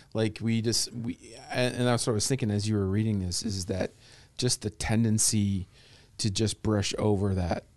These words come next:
that invitation for his kingdom to come,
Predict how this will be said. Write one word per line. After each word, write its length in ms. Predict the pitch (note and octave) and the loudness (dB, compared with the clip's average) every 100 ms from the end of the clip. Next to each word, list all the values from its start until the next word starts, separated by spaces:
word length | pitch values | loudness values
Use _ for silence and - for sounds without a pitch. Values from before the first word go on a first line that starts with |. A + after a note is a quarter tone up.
| - | -14
that 240 | - G2 - | -6 -4 -2
invitation 600 | G#2 F2 - G2 - F2 | -4 -4 -4 -2 -4 -6
for 120 | F#2 | -6
his 180 | F#2+ - | -4 -4
kingdom 360 | - G2+ F2 E2 | -4 -4 -4 -6
to 60 | |
come, 360 | - - - G3+ | -8 -8 -6 -8